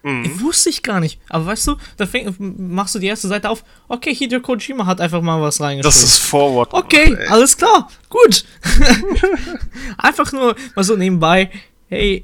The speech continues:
Speaker 2: my buddy Hideo Kojima just wanted to say something here.
Speaker 1: Mhm. Das ist auf
Speaker 2: Ah.
Speaker 1: jeden Fall das, das Name-Dropping
Speaker 2: Schön.
Speaker 1: allerhöchster Güte.
Speaker 2: Ja, es ist einfach schön. Ähm, dementsprechend, also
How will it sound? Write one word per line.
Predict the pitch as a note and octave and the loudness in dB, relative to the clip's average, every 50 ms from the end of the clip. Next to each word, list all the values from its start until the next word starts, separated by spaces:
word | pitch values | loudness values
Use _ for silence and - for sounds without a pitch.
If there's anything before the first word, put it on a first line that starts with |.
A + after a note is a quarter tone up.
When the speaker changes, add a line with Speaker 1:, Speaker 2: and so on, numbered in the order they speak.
| - - | -4 -2
Speaker 2:
my | F3+ F3+ F3+ | 0 0 0
buddy | F3 E3 G3 A3+ A3 G3+ F#3 | 0 0 0 -2 0 2 2
Hideo | F#3 G#3 G3+ G3 F#3+ E3+ | 2 2 0 0 -2 -2
Kojima | F3+ D#3 D3 F#3 G3 F#3 F3 | -2 -2 -2 -2 -2 -2 -2
just | D#3+ D#3+ E3 D3+ | 0 0 -2 0
wanted | F3 F#3 F#3 E3+ | -2 -2 -2 -2
to | D#3 | -2
say | C#3+ - F3+ F3 | -4 -2 0 0
something | F3 - F3 E3 D3+ F3+ F3+ F3 E3 | 0 -2 -2 -4 -6 -4 -4 -4 -4
here. | F3+ F3+ E3+ F3 F3+ F3+ - - - - - - - - | -2 -4 -4 -4 -6 -8 -12 -18 -16 -14 -12 -12 -12 -10
Speaker 1:
Mhm. | F#3+ G3 G3 F#3+ G3 F#3+ F#3+ F3+ - - - - - - - _ - - - - _ _ _ | -10 -10 -8 -6 -4 -2 -2 0 0 0 -2 -4 -6 -12 -20 _ -20 -20 -20 -20 _ _ _
Das | - C3+ - G3 | 4 4 4 6
ist | G3 F#3+ | 6 4
auf | F3+ F3 | 6 6
Speaker 2:
Ah. | C#3 | 6
Speaker 1:
jeden | C#3 C3+ C#3 | 4 4 4
Fall | D#3+ C#3+ C3+ C3+ C3 C3 B2+ A#2+ | 4 6 6 8 8 8 6 4
das, | B2 C3 B2 - - - | 2 0 0 0 0 -2
das | C3+ C3 B2 G#2+ - | -4 -4 -6 -6 -4
Name-Dropping | C3 C3 C3 C3 - B2+ B2+ B2+ C3 C3 C3 B2 | -2 -2 -2 -2 -2 0 0 0 0 -2 -4 -4
Speaker 2:
Schön. | A#2+ A#2 | -4 -4
Speaker 1:
allerhöchster | B2 B2 B2 B2 B2 A#2+ - - B2 A#2+ | -2 -2 -2 2 6 6 6 6 6 2
Güte. | B2 B2 A#2 - - - - - - - - - - - - - _ _ _ - - | -4 -8 -10 -8 -8 -8 -8 -10 -16 -20 -20 -18 -18 -18 -18 -20 _ _ _ -20 -14
Speaker 2:
Ja, | D3 D#3+ E3+ D#3+ D3+ | -10 -6 -4 -4 -4
es | - - D3+ D#3 E3 | -6 -6 -8 -6 -6
ist | F3+ | -6
einfach | G3 F3+ F3+ E3+ | -4 -4 -4 -6
schön. | - - D#3 C#3 C3+ C3 C3 - _ _ _ - | -6 -6 -8 -8 -8 -10 -14 -18 _ _ _ -6
Ähm, | E3+ E3+ D#3+ D#3+ E3 E3 _ _ _ _ _ _ _ _ - | -4 -4 -4 -4 -6 -10 _ _ _ _ _ _ _ _ -2
dementsprechend, | E3 F3+ F#3 - - F#3 F3 E3+ - F3+ F3+ F3+ - - - _ _ _ | 0 0 0 -2 -2 -2 -4 -2 -2 -4 -6 -6 -8 -12 -20 _ _ _
also | - - D#3 E3 F3+ | -10 -6 -4 -4 -4